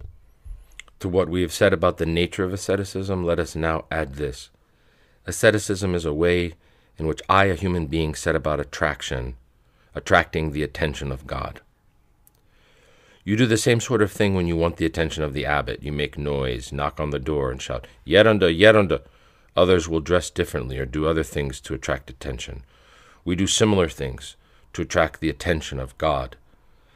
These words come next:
Does God have need of such activity? I will say only this. It is something I can do,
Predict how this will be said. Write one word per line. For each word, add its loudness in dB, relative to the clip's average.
Does -6
God 8
have 4
need 2
of 2
such -2
activity? -2
I 0
will 2
say 4
only 4
this. -2
It -8
is -2
something 0
I 4
can -2
do, 0